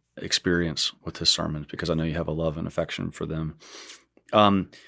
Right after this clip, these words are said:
he started preaching as a young priest, he, uh, which was uncommon. Uh, mostly it was reserved for, uh, uh, bishops, but he was such a great speaker and so renowned already, he got a lot of preaching in, um, early on.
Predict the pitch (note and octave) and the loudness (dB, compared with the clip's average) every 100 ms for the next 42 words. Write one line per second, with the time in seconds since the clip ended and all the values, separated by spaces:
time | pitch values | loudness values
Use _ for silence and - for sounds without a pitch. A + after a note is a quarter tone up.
0 | - - - _ _ _ - A2 C3+ B2 | -20 -20 -20 _ _ _ 2 8 8 8
1 | - B2 A2 F#2+ F2+ F2+ F2 G2 F#2 - | 6 6 8 6 6 4 4 2 2 -2
2 | - _ _ _ - F#2+ F#2 F#2 F2 E2+ | -6 _ _ _ -2 2 4 4 6 4
3 | E2+ F2+ F2+ F2+ - E2+ G#2 C#3 _ _ | 2 2 2 2 2 0 0 -4 _ _
4 | _ F2+ E2+ E2 D#2 D#2+ E2 E2+ F2+ F2 | _ -2 -2 -2 -2 0 0 2 2 2
5 | D#2+ E2+ D#2+ F2 D#2+ - E2 D#2 _ - | 0 -2 2 2 2 0 0 0 _ -20
6 | - - _ _ _ - G1+ G1+ - _ | -20 -20 _ _ _ -6 -4 -4 -6 _
7 | _ - - F#2+ F2 - - - - - | _ -8 -8 0 2 4 2 -2 -4 2
8 | F2 E2 E2+ D#2+ - - D#2 D#2+ - - | 2 4 2 4 2 2 4 4 4 2
9 | E2+ D#2 G2 E2+ D#2+ D#2 - - - F#2 | 2 0 0 2 0 -4 -12 -10 -2 0
10 | E2+ - E2 D2+ D#2 E2 D#2 D#2+ E2 D2 | 0 2 2 4 4 4 6 6 4 2
11 | D2+ D#2 D#2 - - - - _ E2+ F2 | 0 0 -4 -14 -20 -20 -20 _ 8 10
12 | F2 F2 F#2 - E2 D#2 E2 - _ D#2+ | 10 6 2 2 0 -2 -4 -12 _ -6
13 | D#2 D#2 D#2 D#2 F2 E2 D#2 D#2+ F2 E2+ | -4 -2 -4 0 2 2 2 2 2 0